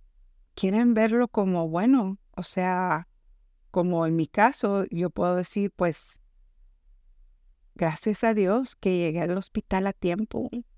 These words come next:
y me pudieron resolver el problema. Gracias a Dios que estaba cerca de un hospital. Gracias a Dios que estaba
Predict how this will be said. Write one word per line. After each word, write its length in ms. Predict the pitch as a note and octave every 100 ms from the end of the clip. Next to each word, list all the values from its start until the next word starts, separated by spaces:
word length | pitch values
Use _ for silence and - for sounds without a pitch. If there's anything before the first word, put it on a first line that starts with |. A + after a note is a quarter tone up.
| - - - - -
y 100 | G3+
me 140 | F#3+
pudieron 500 | - F3 D#3 D#3 F3
resolver 460 | G3 G3 G3+ F3+ F3
el 80 | G3
problema. 640 | G#3 F#3 F3 F3+ G3 -
Gracias 480 | - E3+ F#3 - C4
a 40 | C4+
Dios 260 | A3 A#3
que 80 | -
estaba 380 | B3+ - A3 A#3
cerca 400 | - G#3+ - A#3+
de 100 | G#3
un 100 | G3
hospital. 600 | G3 - - - - G3+ _ _ _ -
Gracias 400 | G3+ G3 C#4 C4+
a 60 | C#4+
Dios 240 | B3+ C4
que 100 | -
estaba 560 | A#3 A3 A3 A3+ A#3+